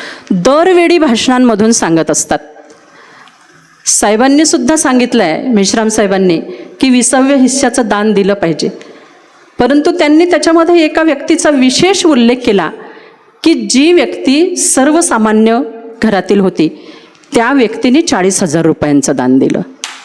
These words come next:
म्हणजे डॉक्टर बाबासाहेब आंबेडकरांमुळे आज आपण चाळीस पन्नास नाही तर ऐंशी नव्वद लाखाच्या घरामध्ये राहतो.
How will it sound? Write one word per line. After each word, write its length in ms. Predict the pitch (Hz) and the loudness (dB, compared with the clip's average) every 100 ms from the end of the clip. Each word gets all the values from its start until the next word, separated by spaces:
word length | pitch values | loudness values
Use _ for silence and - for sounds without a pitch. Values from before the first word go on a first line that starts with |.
| - - - - - - | -16 -16 -16 -16 -14 -2
म्हणजे 560 | 240 277 320 285 294 - - - - - - - - - 185 | 0 2 4 2 0 -2 -6 -12 -14 -16 -16 -18 -8 -2 0
डॉक्टर 320 | 220 226 349 | 0 0 0
बाबासाहेब 640 | 311 196 269 277 294 339 | 2 2 0 2 2 2
आंबेडकरांमुळे 1000 | 349 247 269 285 302 294 302 320 190 - - 294 - - - - - - _ _ | 2 2 2 2 0 2 4 4 2 -2 -4 -8 -12 -16 -20 -20 -20 -20 _ _
आज 260 | 214 262 269 | -2 0 0
आपण 400 | 262 269 269 349 - - - - - _ _ _ _ _ _ _ _ - | 0 0 2 2 -2 -10 -14 -18 -20 _ _ _ _ _ _ _ _ -8
चाळीस 440 | - 233 240 269 - | -2 0 0 0 0
पन्नास 460 | 262 254 269 269 | 2 2 2 2
नाही 580 | 277 233 202 202 - - - - - | 2 2 2 0 -6 -16 -20 -10 -2
तर 100 | 254 | -2
ऐंशी 460 | - 220 226 - 285 | 0 2 2 2 2
नव्वद 400 | 240 214 233 214 | 4 2 2 2
लाखाच्या 480 | 196 - 202 220 202 | 0 -2 -4 -2 -2
घरामध्ये 500 | 170 175 180 180 240 | -2 0 0 0 0
राहतो. 400 | 262 196 170 | 0 -2 -4